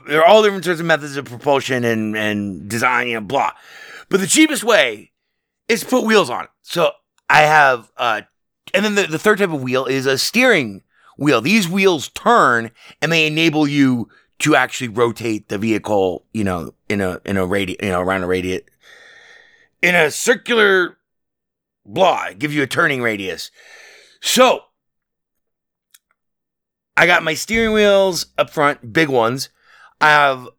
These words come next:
um, extended in the middle for stability, uh, big power wheels,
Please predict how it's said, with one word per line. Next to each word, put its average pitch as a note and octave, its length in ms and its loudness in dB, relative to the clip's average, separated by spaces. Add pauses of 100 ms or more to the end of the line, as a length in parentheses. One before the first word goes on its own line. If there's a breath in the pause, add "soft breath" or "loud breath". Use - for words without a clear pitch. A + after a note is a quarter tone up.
(160)
um, A#2+ 500 0 (100)
extended C3 1200 -4 (580)
in D3+ 140 0
the C#3 80 0
middle C#3+ 460 2
for B2 200 -4
stability, A#2 840 0 (520 soft breath)
uh, G#2+ 440 2 (600)
big D#3+ 260 0
power F3+ 360 2
wheels, A#2 440 -2